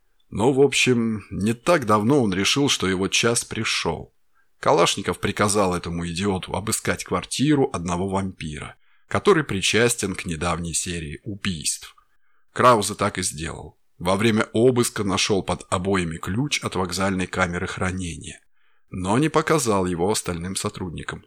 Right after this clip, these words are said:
спрятал. По счастливому стечению обстоятельств он понял, откуда ключ. На нем была полустершаяся, но различимая вокзальная метка.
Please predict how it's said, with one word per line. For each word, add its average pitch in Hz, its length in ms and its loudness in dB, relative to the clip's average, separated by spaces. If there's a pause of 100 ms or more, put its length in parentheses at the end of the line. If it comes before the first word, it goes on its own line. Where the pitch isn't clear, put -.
спрятал. - 580 -6 (640)
По 104 100 4
счастливому 117 600 4
стечению 104 580 0
обстоятельств 117 840 0
он 127 220 4
понял, 113 440 4
откуда 104 400 0
ключ. - 500 -2 (260)
На 101 180 2
нем 113 220 4
была 104 300 2
полустершаяся, 101 1600 0
но 98 400 2
различимая 98 720 0
вокзальная 95 600 0
метка. 104 440 -2